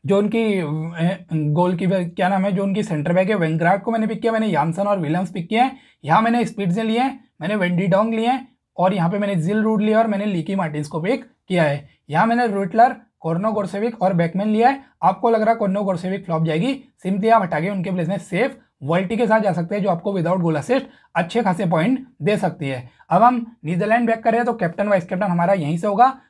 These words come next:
अभी तक लीकी मार्टिन्स ने up to the mark नहीं किया, लेकिन इनकी रेपुटेशन बहुत अच्छी है, बहुत बड़ी स्ट्राइकर है, तो मैं एक बार फिर से ट्रस्ट करके इनको अपनी कैप्टनसी दे रहा हूँ। वाइस कैप्टनसी में मेरे पास जिल रूड एक बहुत अच्छा ऑप्शन है,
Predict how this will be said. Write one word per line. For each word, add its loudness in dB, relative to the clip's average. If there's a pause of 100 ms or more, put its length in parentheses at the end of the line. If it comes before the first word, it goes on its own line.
(140)
अभी -2
तक 0 (240)
लीकी -4
मार्टिन्स 2
ने 0
up 2
to -4
the 4
mark 2
नहीं -2
किया, 0 (160)
लेकिन -4
इनकी -4
रेपुटेशन -2
बहुत 0
अच्छी -4
है, 2
बहुत -2
बड़ी -2
स्ट्राइकर -2
है, 0 (200)
तो -2
मैं 0
एक 0
बार 2
फिर -4
से -2
ट्रस्ट -6
करके -2
इनको -2
अपनी 0
कैप्टनसी -4
दे 2
रहा 6
हूँ। 0 (280)
वाइस 0
कैप्टनसी -2
में 0
मेरे -2
पास 4
जिल -2
रूड 0
एक -2
बहुत 0
अच्छा -2
ऑप्शन -2
है, 0